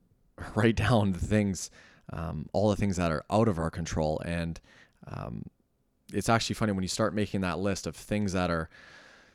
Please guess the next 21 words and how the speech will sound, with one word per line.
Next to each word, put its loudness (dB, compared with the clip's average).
in 6
your 6
control 0
and -2
out 4
of 4
your 0
control, -2
the, -2
uh, -4
the -4
list, 0
the 0
things 0
that 4
are 0
in 0
our 0
control -4
are -2
actually -2